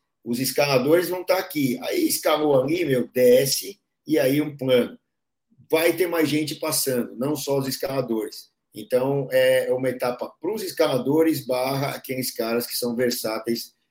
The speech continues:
que eu já falei lá, se passarem. Van Aert, Van der Poel, e tal, tal, os caras estão mirando, e Alaphilippe. Entre outros, né, que a gente pode falar, ah, Fred Wright passa bem e tal, a gente vai falar já já. Vamos pra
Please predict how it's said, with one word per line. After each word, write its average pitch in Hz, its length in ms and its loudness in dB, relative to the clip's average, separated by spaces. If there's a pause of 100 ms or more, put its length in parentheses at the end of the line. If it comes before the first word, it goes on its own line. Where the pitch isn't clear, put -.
(180)
que 120 100 -4
eu 113 80 2
já 113 160 0
falei 110 480 -2
lá, 113 200 -4
se - 200 -8
passarem. - 500 -8
Van 120 160 2
Aert, 131 380 -2
Van 113 160 -4
der 104 200 -8
Poel, 127 400 -2
e 123 40 -12
tal, 123 120 -6 (100)
tal, 120 160 -2
os 120 80 -6
caras 120 180 -6
estão 120 180 -4
mirando, 120 420 0
e 127 80 0
Alaphilippe. 123 640 -6 (400)
Entre 151 340 0
outros, 127 420 2
né, 110 160 -4
que 101 100 -10
a 104 40 -6
gente 104 120 -12
pode 117 200 -4
falar, - 200 -8
ah, 127 40 -10
Fred 135 340 -4
Wright - 480 -8
passa 107 300 -6
bem 120 240 0
e 120 40 -10
tal, 123 260 -2
a - 200 -20
gente - 160 -12
vai 127 120 2
falar 117 280 -4
já 117 160 2
já. - 140 -10 (800)
Vamos 143 200 0
pra 151 520 2